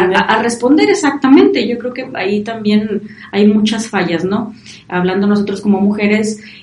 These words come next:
Speaker 2: yo creo que sí es importante saber a qué tenemos derecho, porque luego también pasa que muchas mujeres,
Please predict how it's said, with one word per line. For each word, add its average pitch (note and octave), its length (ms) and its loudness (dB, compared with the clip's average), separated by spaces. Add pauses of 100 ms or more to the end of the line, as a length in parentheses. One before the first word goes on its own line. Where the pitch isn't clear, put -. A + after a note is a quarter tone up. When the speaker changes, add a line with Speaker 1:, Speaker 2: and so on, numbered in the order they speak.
Speaker 2:
yo A3+ 180 4
creo A#3+ 200 0
que B3 80 0
sí B3 160 -2
es A#3 240 0
importante A3 1040 2
saber G3 580 0
a G#3 160 -2
qué G#3 140 0
tenemos G3 560 2
derecho, A3 480 0
porque G3 220 -2
luego G3 260 4
también A#3+ 280 0
pasa B3+ 280 -2
que B3+ 80 -6
muchas A3+ 360 -8
mujeres, A#3 640 -2